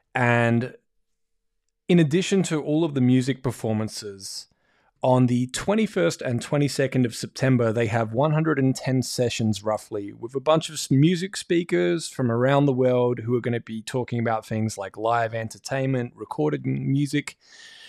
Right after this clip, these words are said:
publishing, sync, marketing, sustainability, technology, politics, um, mental health, and a number of other things that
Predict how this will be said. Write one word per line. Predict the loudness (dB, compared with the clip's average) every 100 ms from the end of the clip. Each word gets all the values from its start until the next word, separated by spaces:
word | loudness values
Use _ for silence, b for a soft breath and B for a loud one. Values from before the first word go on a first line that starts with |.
| B B B 0
publishing, | 2 4 4 4 2 2
sync, | -2 0 2 2 -2 -14 _
marketing, | -2 2 2 2 0 0 0 -2 -4 -12 -14
sustainability, | -10 -6 -2 0 2 2 2 2 0 -2 -6 _ _
technology, | -8 -6 -2 0 -2 -2 -6 -6
politics, | -8 -6 -6 -4 -6 -6 -10 -14 B B B B B B -6
um, | -2 2 2 2 -2 -6 -8
mental | 0 0 2 0
health, | 0 0 -2 -10 -12
and | -6 -4 -2
a | -2
number | 0 2 4 4
of | 4
other | 2 0
things | -4 -6 -6 -10 -14 -14
that | -10 -8 -8